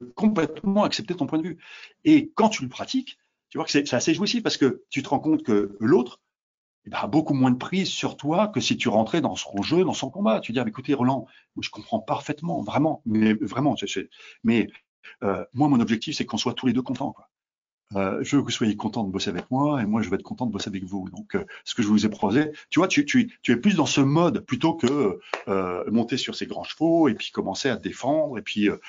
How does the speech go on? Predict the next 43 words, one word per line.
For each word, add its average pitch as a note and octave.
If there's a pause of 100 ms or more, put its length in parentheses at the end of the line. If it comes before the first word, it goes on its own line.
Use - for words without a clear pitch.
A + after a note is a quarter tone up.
(120)
sortir -
des G2+
arguments G#2 (260)
auxquels F#2+
tu -
crois -
pas -
toi-même, C3+
et G2+
cetera, G#2+
quoi. - (240)
Donc, G#2
c'est, A#2 (180)
c'est -
accepter, F3 (200)
mais G#2+
je G#2
veux A2
pas -
qu'on -
retienne C3
la G2
méthode, A#2+
c'est G#2+
vraiment D3
et -
sincèrement. G#2+ (560)
Et A#2 (140)
je G#2+
prétends E3
que - (240)
plus F#3
tu C3+
acceptes A#2+
et A#2
plus -
c'est -
sincère, G3 (1400)
plus G#3
l'autre E3
va B2+
être -
redevable C#3+